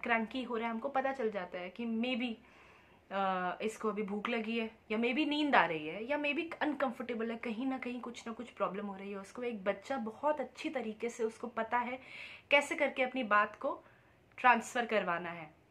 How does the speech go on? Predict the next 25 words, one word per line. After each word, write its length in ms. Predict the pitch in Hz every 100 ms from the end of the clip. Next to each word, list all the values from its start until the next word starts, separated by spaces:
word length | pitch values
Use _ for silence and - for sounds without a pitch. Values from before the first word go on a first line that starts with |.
| _ _ _ _ -
तो 60 |
सबसे 320 | 214 254 -
पहले 300 | 302 269 269
मैंने 200 | 285 269
आपको 240 | 262 247 262
एक 160 | 254
बात 220 | 220 220 220
कही 160 | 226
थी, 120 | 220
effective 480 | 247 233 226 - 254 -
communication, 600 | 226 220 220 226 - 262
वो 140 | 247
यही 320 | 226 220 285
होता 300 | 262 240 233
है, 140 | 254 302 - - -
sender 480 | - 262 254 277 320
receiver 460 | 262 - 262 277
को 100 | 269
एक 160 | 285 285
message 320 | 226 208 277
पहुंचा 360 | - 214 202 185
देता 240 | 208 220
है, 60 | 302
और 100 | 262
जब 200 | 240